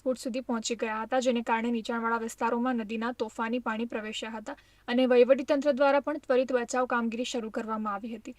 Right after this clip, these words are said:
જેમાં પાંચસો પચાસથી વધુ લોકોનું સ્થળાંતર પણ કરવામાં આવ્યું હતું. પૂર્ણા નદીના પાણી મોડી રાત્રે સ્થિર થયા બાદ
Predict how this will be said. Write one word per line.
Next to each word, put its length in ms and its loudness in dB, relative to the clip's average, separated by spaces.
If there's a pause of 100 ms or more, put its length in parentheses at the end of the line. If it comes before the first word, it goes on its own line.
(340)
જેમાં 460 2 (140)
પાંચસો 320 4
પચાસથી 580 4
વધુ 220 6
લોકોનું 320 8
સ્થળાંતર 500 2
પણ 180 -4
કરવામાં 380 0
આવ્યું 240 -6
હતું. 200 -12
પૂર્ણા 280 2
નદીના 300 0 (100)
પાણી 320 2
મોડી 260 4
રાત્રે 360 2
સ્થિર 340 -2
થયા 260 0
બાદ 240 2